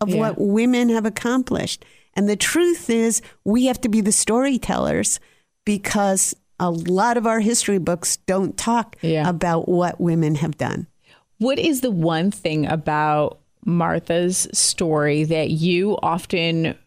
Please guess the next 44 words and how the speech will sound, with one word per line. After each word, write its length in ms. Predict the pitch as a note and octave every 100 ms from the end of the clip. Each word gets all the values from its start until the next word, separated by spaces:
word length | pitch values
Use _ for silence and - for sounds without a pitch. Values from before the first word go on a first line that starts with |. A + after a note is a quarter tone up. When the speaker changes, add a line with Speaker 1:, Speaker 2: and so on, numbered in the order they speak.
| _ _ _
Speaker 2:
think 300 | - - F3+
about? 240 | E3+ D#3 D#3
On 180 | A3 A3+
those 240 | A#3 G#3
days, 420 | G#3+ G#3 G#3 G3
we 140 | E3 E3
all 160 | F3
have 180 | G3 E3+
those 220 | F3 F#3
days 240 | E3 E3 E3
where 100 | D#3+
we're 200 | E3 D#3+
in 80 | D#3
a 60 |
funk 480 | D3+ - D3+ D3+ D3+
and 160 | D#3+ D#3+
we're 100 | D#3+
like, 200 | D3+ -
"Gosh, 320 | F3+ E3+ -
I 120 | F3+
don't 200 | E3 -
know. 420 | D#3+ D#3+ D#3 D#3
A-, 320 | - - -
am 100 | F3+
I 140 | F3 F3
doing 340 | E3 G#3+ A3
what 140 | G3+ F#3
I 100 | F3+
should 300 | - F3+ F3
be 100 | F3
doing? 380 | E3+ F3 F3
Is 100 | D#3+
there 120 | D#3 D#3+
something 420 | A3 G#3+ G#3 F#3+
else?" 240 | F#3+ F3+ - - - _ _
What 160 | G3 A3+
is 120 | B3+
that 160 | A#3+ F#3
one 260 | F#3+ G#3+
thing 320 | G#3+ G3 F3+
from 240 | F3 E3+ E3+
her 260 | D#3+ F3+
that 180 | D#3 -
you, 260 | - D3+